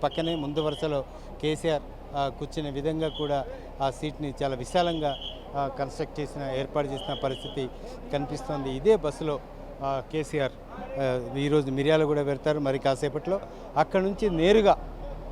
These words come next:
ఆ, బస్సు యాత్ర ఐదు గంటలకి రోడ్ షోలో పాల్గొంటారు. అక్కడ నుంచి సూర్యాపేట వెళ్తారు. ఈరోజు షెడ్యూల్ అంతటితో ముగుస్తుంది. ఇక ఇదే బస్సులో సుదీర్ఘ,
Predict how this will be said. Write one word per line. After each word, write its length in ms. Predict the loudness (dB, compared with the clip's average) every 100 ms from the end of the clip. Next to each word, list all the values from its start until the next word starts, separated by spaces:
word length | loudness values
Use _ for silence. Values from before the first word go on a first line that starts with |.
| -10 -10 -10 0
ఆ, 240 | 4 4 4
బస్సు 200 | 2 4
యాత్ర 240 | 2 4
ఐదు 200 | 4 4
గంటలకి 600 | 2 2 2 0 2 0
రోడ్ 200 | 2 0
షోలో 280 | 2 2 2
పాల్గొంటారు. 640 | 2 2 2 0 0 0 -2 -6 -4 -2
అక్కడ 180 | 2 2
నుంచి 240 | 0 -4
సూర్యాపేట 500 | 0 2 4 2 2
వెళ్తారు. 400 | 0 2 -2 -2 -8 -12 -4
ఈరోజు 340 | 2 4 4 2
షెడ్యూల్ 440 | 0 0 2 0 -2
అంతటితో 380 | -4 -4 -2 -2
ముగుస్తుంది. 520 | 0 -4 -4 -2 -2
ఇక 80 | 2
ఇదే 380 | 0 6 4 4 -6 -8 -8 0
బస్సులో 520 | 0 2 2 4 2 0 -10 -12 -12 -6
సుదీర్ఘ, 500 | 0 2 2 2